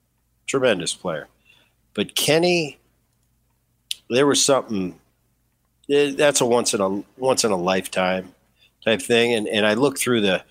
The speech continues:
you know, I look through all my years of playing and all the great players and, and the Hall of Famers that I played with. Uh, there was just something different about Kenny 'cause he could just do it all. He's almost like a superhero, you know?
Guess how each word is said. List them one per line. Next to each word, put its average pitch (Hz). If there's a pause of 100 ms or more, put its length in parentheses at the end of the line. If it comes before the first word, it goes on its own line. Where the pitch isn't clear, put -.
(600)
you 101
know, 101
I 98
look 113
through 113
all 104
my 98
years 98
of 85
playing 107
and 98
all 98
the 95
great 104
players 98
and, 87
and 92
the 90
Hall 104
of 92
Famers 98
that 90
I 80
played 92
with. 85 (180)
Uh, 85 (180)
there 117
was 107
just -
something 110
different 98
about 85 (300)
Kenny 90 (180)
'cause 135
he 160
could 170
just 135
do 113
it 98
all. 92 (200)
He's 165
almost 156
like 120
a 98
superhero, 90 (220)
you 101
know? 110